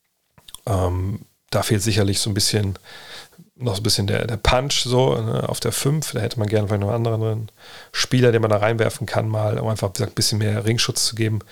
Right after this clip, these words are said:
Aber natürlich schwer zu bekommen. Ähm,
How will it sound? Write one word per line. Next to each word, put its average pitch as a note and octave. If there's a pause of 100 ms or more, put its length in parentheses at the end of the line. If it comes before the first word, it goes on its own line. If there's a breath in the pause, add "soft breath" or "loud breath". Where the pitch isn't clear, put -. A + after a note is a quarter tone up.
(440 loud breath)
Aber -
natürlich -
schwer A#2
zu -
bekommen. A2 (340)
Ähm, A#2